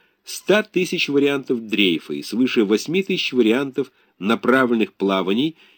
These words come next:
из шестидесяти двух пунктов к востоку и к западу от Полинезии. Азиатские берега пришлось исключить совершенно, так как шансы достичь Полинезии даже с любого из расположенных ближе,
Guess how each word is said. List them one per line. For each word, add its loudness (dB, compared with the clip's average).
из -2
шестидесяти -4
двух -6
пунктов -2
к -16
востоку 0
и 2
к -16
западу -2
от -6
Полинезии. -8
Азиатские 2
берега 2
пришлось -2
исключить -2
совершенно, -2
так -6
как -4
шансы 0
достичь -4
Полинезии 0
даже -2
с -12
любого 4
из -6
расположенных -2
ближе, -4